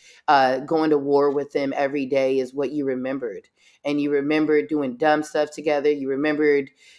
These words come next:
you know what I mean, the hard stuff together. Um, and I, I think to be able to do that, I, I, I feel like when you become a pro or when you get to that level,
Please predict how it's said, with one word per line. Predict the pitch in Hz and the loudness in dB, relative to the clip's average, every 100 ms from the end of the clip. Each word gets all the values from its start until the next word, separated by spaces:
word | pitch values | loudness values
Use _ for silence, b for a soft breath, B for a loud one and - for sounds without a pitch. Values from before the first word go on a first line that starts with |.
| - | -2
you | 180 | 2
know | |
what | 170 160 | 4 4
I | 156 | 4
mean, | 156 151 | 2 2
the | 131 | -2
hard | - 170 165 160 | 2 4 4 2
stuff | - 165 160 | -2 -2 -2
together. | 160 165 156 156 156 156 151 151 b b b | -4 2 2 4 4 6 6 4 b b b
Um, | 165 156 143 131 127 - | 2 4 4 0 -6 -2
and | 160 | 0
I, | 156 147 147 | 2 0 2
I | 151 | 0
think | 147 180 180 - | 2 0 0 -4
to | 180 | -6
be | 170 160 | -2 0
able | 156 151 147 147 | 2 2 0 -2
to | - 160 | -4 -6
do | 135 147 190 | -6 -4 2
that, | 180 | 4
I, | 160 135 117 147 | 4 2 2 2
I, | 151 | 2
I | 151 | -2
feel | 147 - 196 | 2 4 6
like | 175 165 | 6 2
when | 170 160 | 0 -4
you | 156 | -4
become | 156 165 151 | -4 -2 -2
a | |
pro | 135 - 165 | -4 0 4
or | 160 147 | 4 2
when | 151 | -4
you | 143 | -2
get | 156 151 | -2 -2
to | |
that | 151 143 | -4 -2
level, | 143 147 151 139 135 127 | 2 2 4 0 0 -6